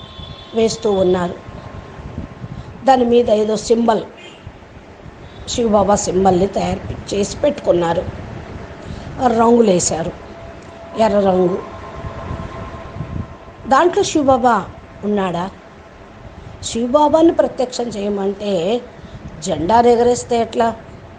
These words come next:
మరి ఇప్పుడు ఎలాంటి జెండాని ఎగరవేయాలి? ఏం చేస్తారు మీరు? విశ్వ పరివర్తనకు, విశ్వ కళ్యాణం కోసం నిమిత్తమైన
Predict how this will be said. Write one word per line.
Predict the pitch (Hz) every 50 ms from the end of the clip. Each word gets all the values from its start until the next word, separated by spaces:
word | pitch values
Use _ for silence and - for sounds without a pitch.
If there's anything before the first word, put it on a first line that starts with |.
| - - - - - - - - - - - - -
మరి | 269 320 349 339 247 233 285 302 - - - - - - - - -
ఇప్పుడు | 302 294 - - 370 294 285 220 202
ఎలాంటి | - - 226 214 240 254 302 330 359 359 349 349 240
జెండాని | 240 220 226 226 226 220 220 233 254 254 - -
ఎగరవేయాలి? | 208 190 185 170 180 175 180 175 175 180 175 175 185 - - - - - - - - - - - - - - - - - - - - - - - - - - - - - - - - - - - -
ఏం | 233 254 262
చేస్తారు | 247 254 233 220 - - - 233 220 208
మీరు? | 214 208 202 202 202 214 214 - - - - - - - - - - - - - - - - - - - - - - - -
విశ్వ | 262 320 - - 415
పరివర్తనకు, | - 311 247 254 254 247 254 254 - 262 214 208 208 208 240 226
విశ్వ | 208 226 220 - - -
కళ్యాణం | 180 - 208 202 202 208 208 208 208 196 196
కోసం | 196 - 196 180 - 269 285 294
నిమిత్తమైన | 247 208 226 208 - - 196 196 185 190 196